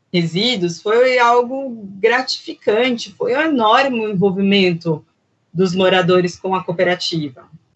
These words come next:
Então, é, é muito legal, muito gostoso criar esse vínculo deles. Pode passar, por favor.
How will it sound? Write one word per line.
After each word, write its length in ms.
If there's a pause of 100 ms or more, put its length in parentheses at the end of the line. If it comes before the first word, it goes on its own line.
(1040)
Então, 200
é, 200
é 40
muito 240
legal, 520
muito 220
gostoso 440
criar 240
esse 180
vínculo 680
deles. 560 (760)
Pode 280
passar, 380
por 120
favor. 400